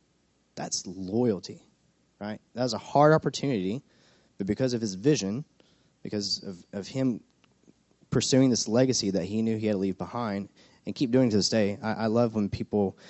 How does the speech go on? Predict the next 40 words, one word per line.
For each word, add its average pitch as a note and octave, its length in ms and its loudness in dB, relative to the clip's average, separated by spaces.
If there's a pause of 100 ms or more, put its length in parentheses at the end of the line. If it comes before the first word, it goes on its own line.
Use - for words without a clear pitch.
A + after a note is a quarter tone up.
(320)
we, G2+ 160 4 (160)
we G#2 160 4
read A#2 160 8
about G2+ 160 4
Jesus G#2 400 0
and G#2 80 -4
we F#2+ 80 -2
think G#2+ 160 -4
about G2+ 140 0
him F#2 80 -2
dying G#2 240 2
and F#2 100 -4
coming G2 220 -2
back. G2 240 -2
We C3 100 2
forget C#3+ 280 0
that F#2 100 -2
Jesus F#2 420 -2
is F#2 380 -6 (200)
physically, F#2 480 0
like, F#2+ 200 -10
in F#2 280 -10
heaven F#2 260 -2
right F2+ 160 -6
now, E2 140 -10
preparing F2+ 380 -10
for F#2+ 120 -8
us - 160 -8
a - 20 -8
new F2+ 140 -8
home, F2+ 240 -14 (420)
right? G#2 200 -12
Let's - 260 -8
not G#2+ 200 -6 (340)
sign G2+ 240 -2
up. G2 100 0
Let's A2 180 0
not A#2+ 100 -4
remember G#2 220 -2
that, F#2 160 -2